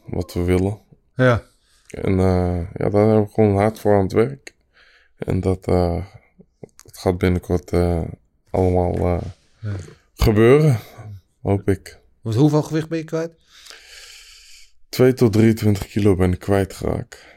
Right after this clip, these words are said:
Speaker 1: En, eh,
Speaker 2: Dat is echt, dat is niet normaal, hè? Als je het woord
Speaker 1: Ja.
Speaker 2: zegt, het heel casual, maar drieëntwintig kilo, dat is gewoon,
Speaker 1: Ja, dat is veel.
Speaker 2: dat zijn gewoon
Speaker 1: Dat is
Speaker 2: vier
Speaker 1: veel.
Speaker 2: gewichtsklassen bijna, waar je
Speaker 1: Ja, ja, ja. Alleen, eh, ja,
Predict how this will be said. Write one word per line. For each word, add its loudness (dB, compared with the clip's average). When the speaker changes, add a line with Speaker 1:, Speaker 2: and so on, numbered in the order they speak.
Speaker 1:
En, -4
eh, -4
Speaker 2:
Dat -10
is -20
echt, -10
dat -10
is -8
niet -2
normaal, -4
hè? -4
Als -6
je -4
het -4
woord 0
Speaker 1:
Ja. 2
Speaker 2:
zegt, -6
het -10
heel 0
casual, 0
maar 0
drieëntwintig -4
kilo, -2
dat -6
is -12
gewoon, 2
Speaker 1:
Ja, 6
dat 4
is -4
veel. 4
Speaker 2:
dat -2
zijn 4
gewoon 0
Speaker 1:
Dat 4
is -10
Speaker 2:
vier 4
Speaker 1:
veel. 2
Speaker 2:
gewichtsklassen 2
bijna, 2
waar -2
je 0
Speaker 1:
Ja, 6
ja, 8
ja. 4
Alleen, 6
eh, 4
ja, 2